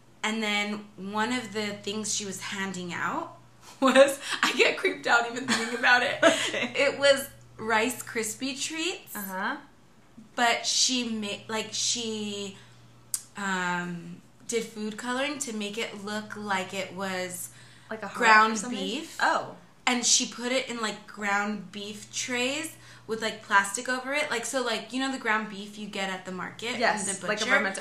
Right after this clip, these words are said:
Speaker 2: yeah.
Speaker 1: It looked like that.
Speaker 2: Oh.
Speaker 1: And she was handing those out. But it was Rice Krispie treats, but it was still
Speaker 2: But
Speaker 1: so
Speaker 2: wait, were they
Speaker 1: creepy.
Speaker 2: packaged individual?
Speaker 1: That she packaged them.
Speaker 2: Oh, okay. I was gonna say, that's kinda weird to just, and it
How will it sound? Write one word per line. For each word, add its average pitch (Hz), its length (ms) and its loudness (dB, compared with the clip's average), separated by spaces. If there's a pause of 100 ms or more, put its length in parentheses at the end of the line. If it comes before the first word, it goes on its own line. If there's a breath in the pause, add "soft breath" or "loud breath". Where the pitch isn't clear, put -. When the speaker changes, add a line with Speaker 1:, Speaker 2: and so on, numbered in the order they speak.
Speaker 2:
yeah. 190 220 0 (120)
Speaker 1:
It 262 200 8
looked 277 220 0
like 220 220 0
that. 190 300 0 (140)
Speaker 2:
Oh. 220 360 -10
Speaker 1:
And 254 100 2
she 285 120 2
was 269 100 -2
handing 262 420 4
those 240 220 2
out. 185 440 6 (280)
But 262 120 0
it 254 80 0
was 302 220 -2
Rice 294 280 6
Krispie 392 500 6
treats, 302 240 -4
but 294 80 -6
it 320 40 -2
was 330 120 0
still 370 280 4
Speaker 2:
But 302 120 12
Speaker 1:
so - 40 8
Speaker 2:
wait, 330 220 10
were 302 160 8
they 339 120 6
Speaker 1:
creepy. - 80 0
Speaker 2:
packaged 277 560 4
individual? 226 580 -6 (680)
Speaker 1:
That - 160 -4
she - 280 2
packaged - 640 -4
them. 202 240 4
Speaker 2:
Oh, 185 40 2
okay. 185 140 0
I - 120 0
was 202 120 -6
gonna 208 100 -6
say, 226 140 -6
that's 330 160 -6
kinda 381 200 -4
weird 208 260 0
to 202 100 -10
just, 190 260 -8
and 302 140 4
it 359 80 0